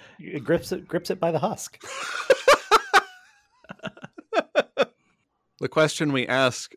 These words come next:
Speaker 2: over and over again on the Geek at Arms podcast, how did we get here?
Speaker 1: I am not sure.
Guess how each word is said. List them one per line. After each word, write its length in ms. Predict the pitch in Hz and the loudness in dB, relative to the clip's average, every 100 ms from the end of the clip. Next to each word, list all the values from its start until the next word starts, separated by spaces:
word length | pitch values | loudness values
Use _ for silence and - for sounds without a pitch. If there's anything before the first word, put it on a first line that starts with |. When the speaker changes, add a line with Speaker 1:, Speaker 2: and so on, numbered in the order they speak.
| - | 0
Speaker 2:
over 280 | 147 185 208 | 2 4 2
and 80 | 190 | 2
over 200 | 175 160 | 2 4
again 220 | 135 123 | 4 2
on 80 | 113 | 0
the 80 | |
Geek 180 | 107 117 | -2 -2
at 80 | 120 | 0
Arms 220 | 110 107 | 0 -2
podcast, 560 | - 110 - 113 110 - _ _ _ _ _ _ _ | -2 -2 0 0 0 -8 _ _ _ _ _ _ _
how 320 | - 139 233 | -10 -4 0
did 200 | 302 - | -2 -2
we 140 | 208 | -4
get 240 | 190 196 165 | 0 0 0
here? 640 | - 147 180 120 95 117 - - - _ _ - - | -8 -8 -8 -6 -10 -12 -14 -20 -20 _ _ -20 -8
Speaker 1:
I 120 | 175 | -4
am 180 | 120 98 | -2 -2
not 200 | 131 151 | -2 -2
sure. 460 | - 156 117 - | -2 0 0 0